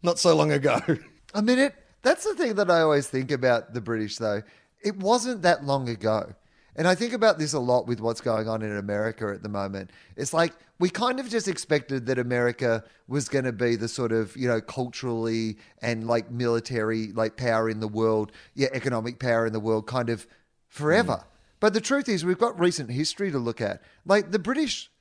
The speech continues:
Speaker 2: ran the world until, like,
Speaker 1: Second
Speaker 2: you
Speaker 1: World
Speaker 2: know,
Speaker 1: War.
Speaker 2: the end of Second World
Speaker 1: Yeah.
Speaker 2: War, basically.
Speaker 1: I know. So what happens, though, like, when China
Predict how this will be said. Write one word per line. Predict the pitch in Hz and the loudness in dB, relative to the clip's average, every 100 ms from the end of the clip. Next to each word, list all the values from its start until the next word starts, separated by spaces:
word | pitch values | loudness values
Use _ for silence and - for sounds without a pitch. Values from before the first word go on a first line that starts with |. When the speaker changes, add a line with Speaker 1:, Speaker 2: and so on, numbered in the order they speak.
| _ 151 | _ 0
Speaker 2:
ran | 170 147 | 2 2
the | 131 | 2
world | 127 120 117 | 4 2 2
until, | 120 143 123 117 - | -4 -2 -2 -2 0
like, | 147 | 2
Speaker 1:
Second | 139 117 | 4 2
Speaker 2:
you | 117 | 2
Speaker 1:
World | 110 | 4
Speaker 2:
know, | 131 | 4
Speaker 1:
War. | 113 92 - | 2 0 0
Speaker 2:
the | 160 | 2
end | 175 180 | 4 2
of | 156 | 2
Second | 165 165 160 | -2 0 2
World | 165 151 | 4 4
Speaker 1:
Yeah. | |
Speaker 2:
War, | 190 165 - | 4 4 0
basically. | 139 131 131 120 120 107 - _ - | 0 0 -2 -4 -4 -4 -8 _ -4
Speaker 1:
I | |
know. | 170 214 | 0 2
So | 185 214 | 2 2
what | 254 302 | 0 -2
happens, | 320 - 202 139 | -6 -6 -6 0
though, | 131 113 | 2 2
like, | 113 117 - | 2 -2 -4
when | 160 160 147 | -6 -6 -8
China | - 151 151 147 139 | -6 -6 -6 -8 -10